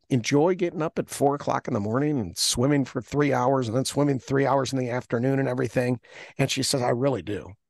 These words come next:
And that's all I needed to hear. I wanted to make sure that she was doing it for her and for no other reason. This is how she's wired.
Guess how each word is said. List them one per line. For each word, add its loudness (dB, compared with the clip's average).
And 0
that's -2
all 6
I 2
needed -2
to -6
hear. -4
I 2
wanted 4
to 2
make -2
sure -2
that -4
she 0
was 4
doing 4
it -2
for -6
her 0
and -4
for -6
no 2
other 4
reason. 0
This -4
is 0
how 2
she's -4
wired. -2